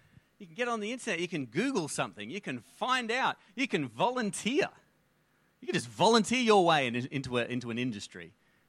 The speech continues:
You know, you can become a world leader in an area w-,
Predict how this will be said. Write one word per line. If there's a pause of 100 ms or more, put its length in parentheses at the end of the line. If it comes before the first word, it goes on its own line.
(440)
You
know,
you
can
become
a
world
leader
in
an
area (540)
w-,